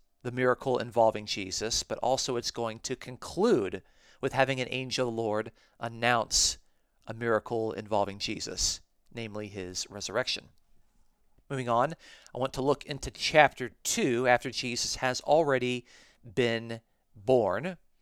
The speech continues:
I'm gonna read Matthew chapter two, verse thirteen, and then verses nineteen through twenty. "Now when they had gone, behold, an angel of the Lord appeared to Joseph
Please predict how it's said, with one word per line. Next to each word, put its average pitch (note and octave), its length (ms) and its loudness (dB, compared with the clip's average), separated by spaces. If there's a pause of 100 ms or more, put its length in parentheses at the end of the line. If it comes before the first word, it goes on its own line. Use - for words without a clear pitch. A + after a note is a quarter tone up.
(440)
I'm A#2 60 -10
gonna A2+ 120 -6
read A2+ 340 -2 (100)
Matthew B2 300 -2
chapter - 420 0
two, D3 320 -6
verse B2+ 300 -2
thirteen, G3+ 680 -4 (720)
and A#2 220 -10
then C#3+ 400 2
verses B2 340 0
nineteen A#2 520 -4
through G#2+ 240 -8
twenty. - 480 -8 (1080)
"Now C3 160 6
when F3+ 240 4
they A#3+ 140 8
had A3+ 200 6
gone, B2 540 8
behold, D3 800 8 (220)
an E3 180 2
angel F#3+ 340 2
of F#3+ 40 2
the F#3+ 80 6
Lord C#3 260 6
appeared F#3 520 2
to F#3 80 -8
Joseph D3 640 2